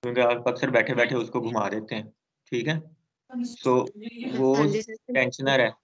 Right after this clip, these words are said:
Speaker 1: जितना घुमा देंगे तो उतनी tension ज्यादा हो जाएगी, Tension ज्यादा होगी तो धागा टूट जाएगा, वो नीचे नहीं आएगा, और tension लूज हो जाएगी तो तब भी वो स्टि-, spring जो है वो नहीं करेगा।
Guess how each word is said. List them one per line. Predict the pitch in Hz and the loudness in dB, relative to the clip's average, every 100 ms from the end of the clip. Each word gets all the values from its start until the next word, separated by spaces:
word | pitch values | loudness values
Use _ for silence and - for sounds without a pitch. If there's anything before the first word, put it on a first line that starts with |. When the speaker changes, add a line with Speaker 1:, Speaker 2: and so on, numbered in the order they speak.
| - | -6
Speaker 1:
जितना | 123 135 139 | -4 -2 -2
घुमा | 139 117 107 | 2 2 2
देंगे | 117 127 | 0 -2
तो | 131 | -2
उतनी | 120 - | -4 -6
tension | 123 110 110 127 | -2 -2 -2 -6
ज्यादा | 127 117 101 110 | -4 -2 2 4
हो | 113 | 2
जाएगी, | 104 101 | -2 -6
Tension | 101 110 110 131 | -6 -4 -4 -2
ज्यादा | 120 110 117 | 0 2 2
होगी | 120 - | 2 -2
तो | 131 | -8
धागा | - 107 110 | -4 -2 -2
टूट | 117 104 | -2 -6
जाएगा, | 104 - _ _ _ | -8 -12 _ _ _
वो | 117 | -4
नीचे | 113 117 123 | -2 0 0
नहीं | 117 | -2
आएगा, | 104 110 107 - - - - _ - | -4 -6 -12 -16 -20 -20 -20 _ -12
और | - | 2
tension | 127 127 147 | 4 4 2
लूज | 117 127 | 4 4
हो | 131 | 4
जाएगी | 127 123 127 | 4 4 2
तो | 131 | -2
तब | 120 117 | -2 0
भी | 113 | 0
वो | 117 117 117 110 - _ _ | -2 -2 -2 -6 -12 _ _
स्टि-, | - - - 117 117 110 | -16 -12 -2 0 0 -2
spring | 110 - _ _ 120 117 120 | -4 -14 _ _ -6 -4 0
जो | 117 | 2
है | 113 | 4
वो | 113 | 2
नहीं | 110 110 | -4 -4
करेगा। | 107 107 104 - | -4 -4 -6 -12